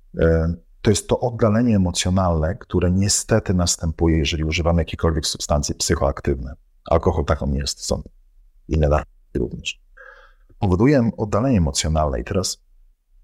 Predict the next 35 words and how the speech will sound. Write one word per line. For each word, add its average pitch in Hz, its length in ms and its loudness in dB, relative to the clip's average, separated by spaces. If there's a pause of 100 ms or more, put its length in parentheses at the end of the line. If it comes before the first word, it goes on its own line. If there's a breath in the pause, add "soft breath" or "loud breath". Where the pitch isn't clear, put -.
(360)
to 135 120 4
jest 104 160 4
ten 117 140 -2
czynnik, 151 320 0
na 107 100 0
który 123 200 -2
sobie 107 220 -2
nikt 135 260 -4
nie 101 100 0
zdaje 82 300 0
sprawy, - 580 -6
bo 98 120 -2
w 98 40 -6
momencie, 120 340 2
kiedy 104 160 0
tato 131 280 -2
wraca 95 280 0
po 82 120 -6
pracy 85 340 -2
ciężkim, 80 380 -4
po - 120 -8
pięciu 82 280 0
dniach, - 400 -2 (100)
e, - 640 -14
ciężkiej 85 320 0
pracy, - 360 -2
na 98 100 4
przykład - 320 -4
w - 40 -20
korporacji, - 760 -4
w - 20 -6
weekend 87 260 2
chce - 240 -6
się - 120 -2
napić, - 460 -6